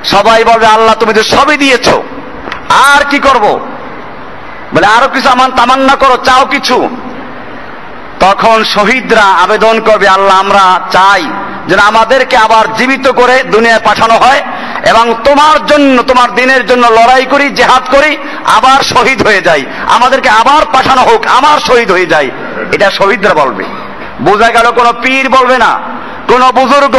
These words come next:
কোনো আল্লাহর ওলি, তারা কেউ বলবে না, "আমাদেরকে দুনিয়ায় পাঠাও, জান্নাত থেকে বের হতে আর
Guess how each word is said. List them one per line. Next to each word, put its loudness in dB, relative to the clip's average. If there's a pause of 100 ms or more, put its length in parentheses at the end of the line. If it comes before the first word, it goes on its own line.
(300)
কোনো 2
আল্লাহর 4
ওলি, -2 (320)
তারা 2
কেউ 0
বলবে 2
না, 2
"আমাদেরকে 0
দুনিয়ায় 2
পাঠাও, 0 (180)
জান্নাত 0
থেকে 0
বের 0
হতে 0
আর 2